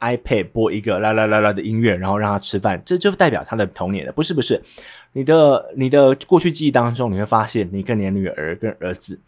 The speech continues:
在年轻时其实拥有一个更多彩多姿的童年时光。所以呢，这个就是将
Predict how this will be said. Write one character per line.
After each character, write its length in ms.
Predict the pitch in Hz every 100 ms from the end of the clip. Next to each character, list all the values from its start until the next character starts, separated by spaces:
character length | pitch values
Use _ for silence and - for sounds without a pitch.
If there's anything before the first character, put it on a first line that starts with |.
| _ _
在 120 | -
年 220 | 110 87 92
轻 240 | - 101
时 260 | 95 82 71
其 140 | 95
实 180 | 90 98
拥 200 | 95 107
有 180 | 101 85
一 120 | 92
个 340 | 98 104 87 73
更 280 | - 98 90
多 220 | 101 98
彩 180 | - - _
多 160 | 90
姿 280 | 87 - 80 -
的 140 | 85 -
童 140 | - 76
年 120 | 67
时 160 | - -
光。 220 | - - _ _ _ _ _ _
所 160 | -
以 40 | 120
呢， 220 | 98 92 - _
这 140 | - 185
个 120 | 123
就 140 | 120
是 140 | 107 101
将 180 | 101